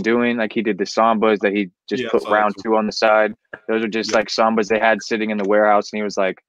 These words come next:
Speaker 1: "Let's not throw those away." So I think that's dope. I mean, I,
Speaker 2: I give him an
Speaker 1: I
Speaker 2: A
Speaker 1: think
Speaker 2: for
Speaker 1: that this
Speaker 2: effort
Speaker 1: would be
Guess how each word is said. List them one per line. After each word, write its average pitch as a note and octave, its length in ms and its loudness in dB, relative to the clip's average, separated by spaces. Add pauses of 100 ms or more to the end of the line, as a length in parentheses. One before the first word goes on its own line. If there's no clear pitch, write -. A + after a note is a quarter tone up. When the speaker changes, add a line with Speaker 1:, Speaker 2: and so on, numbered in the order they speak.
(280)
Speaker 1:
"Let's G#2 220 -4
not A2+ 180 -2
throw G#2+ 160 0
those G2 140 -4
away." F#2 300 -4 (440)
So - 160 0
I B2 60 2
think D#3 160 0
that's B2+ 180 2
dope. A#2 340 0 (360)
I G#2+ 100 0
mean, G#2+ 300 -8 (880)
I, B2 120 -4
Speaker 2:
I D3+ 80 -2
give D3+ 160 -2
him C#3+ 80 -6
an C3 80 -4
Speaker 1:
I C3+ 80 2
Speaker 2:
A C#3 80 -4
Speaker 1:
think F#3 120 2
Speaker 2:
for - 60 2
Speaker 1:
that G3 100 6
this G3+ 160 4
Speaker 2:
effort - 20 -
Speaker 1:
would F3+ 100 4
be F3+ 180 6